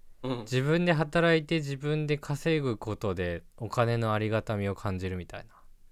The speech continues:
Speaker 1: <laughs> うん。しょっぱいな。
Speaker 2: あれ、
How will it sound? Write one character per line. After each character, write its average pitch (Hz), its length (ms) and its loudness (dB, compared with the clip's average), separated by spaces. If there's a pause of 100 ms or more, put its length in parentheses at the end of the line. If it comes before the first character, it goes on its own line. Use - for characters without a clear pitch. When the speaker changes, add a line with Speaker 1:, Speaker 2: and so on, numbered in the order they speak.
(300)
Speaker 1:
<laughs> - 640 -4
う 139 80 -4
ん。 143 360 -4 (1600)
し - 120 -20
ょ - 80 -20
っ - 40 -20 (180)
ぱ 143 100 -6
い 139 80 -6
な。 127 520 -12 (960)
Speaker 2:
あ 104 140 0
れ、 98 640 0